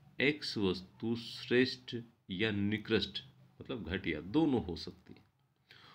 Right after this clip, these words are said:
और क्यों हो सकती हैं? क्योंकि यहाँ हम ये देख रहे हैं कि कीमत तो एक्स वस्तु की कम हो रही है, लेकिन उपभोक्ता एक्स वस्तु के साथ साथ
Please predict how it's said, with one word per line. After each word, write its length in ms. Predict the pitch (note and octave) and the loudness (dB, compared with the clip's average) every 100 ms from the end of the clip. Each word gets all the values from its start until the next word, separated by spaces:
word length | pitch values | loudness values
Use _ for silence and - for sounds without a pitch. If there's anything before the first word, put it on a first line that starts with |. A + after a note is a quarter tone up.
| - | -4
और 280 | B2 A#2 - | 0 0 -2
क्यों 260 | - D3+ D3+ | -2 0 0
हो 140 | A#2+ | -2
सकती 420 | F#2+ F#2 E2 - E2 | -2 -4 -6 -4 -2
हैं? 440 | D#2+ C#2+ D2 F2+ _ - - - | -2 -6 -6 -16 _ -20 -20 -4
क्योंकि 200 | C3+ D3 | -2 0
यहाँ 400 | A#2 A2+ G#2+ B2+ | 2 2 2 -2
हम 180 | A#2+ A2+ | 0 0
ये 80 | |
देख 260 | G2+ F2+ F2+ | 2 0 0
रहे 100 | E2 | -4
हैं 140 | G2 | -4
कि 160 | B2+ B2+ | -2 -4
कीमत 640 | B2 - - G2+ A2 B2 A#2+ | -4 -8 -2 0 0 -2 -2
तो 200 | B2+ - | -4 -2
एक्स 300 | A2+ B2 - | -4 -4 -2
वस्तु 280 | A2 A2 - | -2 -2 -6
की 140 | G#2 G#2 | -10 -2
कम 200 | B2+ A#2 | 0 2
हो 160 | G#2+ | 2
रही 180 | G2 D#2+ | 0 0
है, 180 | D2 - _ _ - - _ - | -4 -14 _ _ -20 -20 _ -4
लेकिन 480 | F#2 G#2+ A2+ D3 | 2 2 4 0
उपभोक्ता 1040 | - A2+ F2+ F2 E2+ D#2+ D#2+ F#2+ G2 - - | 0 -2 -4 -2 -2 -2 -4 -4 -4 -6 -4
एक्स 340 | A#2 B2+ - | -2 -2 -2
वस्तु 400 | F#2+ F#2 - G2 | -2 -2 -2 -4
के 240 | F2+ F2 D#2+ | -2 0 -2
साथ 340 | - D2 C#2+ | -2 -4 -4
साथ 340 | - - F2 | -6 -6 -4